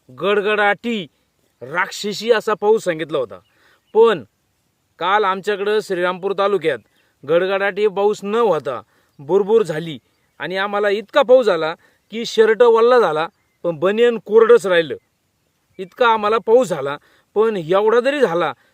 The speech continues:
तरी आम्ही हवामान अभ्यासक लोकांचे धन्यवाद मानतो का त्यांनी सांगितल्यानुसार थोडाफार तरी पाऊस झाला. म्हणजे तुम्ही बघा एकदा शेतकरी नेमकं कसं आहे, याला थोडं जरी भेटलं ना तरी तो समाधानी राहतो,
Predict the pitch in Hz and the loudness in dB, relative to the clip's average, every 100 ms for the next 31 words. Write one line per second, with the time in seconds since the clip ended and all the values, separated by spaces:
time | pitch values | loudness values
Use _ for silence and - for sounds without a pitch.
0 | _ 202 233 247 240 240 196 185 202 220 | _ 0 2 2 2 0 0 -2 -2 -2
1 | 220 196 196 214 214 208 196 208 226 208 | -2 -2 -2 -2 -2 -4 -4 -2 0 2
2 | 226 247 240 214 185 139 113 - _ _ | 2 4 2 0 -4 -6 -14 -16 _ _
3 | _ _ _ _ _ _ _ - 175 226 | _ _ _ _ _ _ _ -6 0 2
4 | 233 254 214 190 196 226 226 233 220 196 | 2 0 -4 -4 0 0 0 -4 -4 -2
5 | 202 196 196 202 220 208 233 233 - _ | 0 0 -2 0 -2 2 0 0 -12 _
6 | _ 123 151 175 202 - _ _ _ _ | _ -16 -4 0 0 -4 _ _ _ _
7 | _ _ _ _ _ _ _ _ _ _ | _ _ _ _ _ _ _ _ _ _
8 | _ 147 165 202 240 262 254 262 247 202 | _ -12 2 6 8 8 4 -2 -8 -4
9 | 226 240 214 175 165 151 - 180 - 220 | -2 0 0 0 -4 -6 -6 -8 -4 -4
10 | 240 233 220 254 233 262 254 208 113 - | -2 -4 -4 -6 -2 -2 0 -2 -4 -12
11 | _ - - _ - 180 220 240 - 233 | _ -20 -20 _ -4 0 0 -2 0 0
12 | 285 330 320 226 214 240 151 - _ _ | 2 0 2 2 2 -2 -2 -12 _ _
13 | 233 247 262 240 247 233 180 170 165 120 | 0 2 -2 0 0 0 0 -2 -2 -6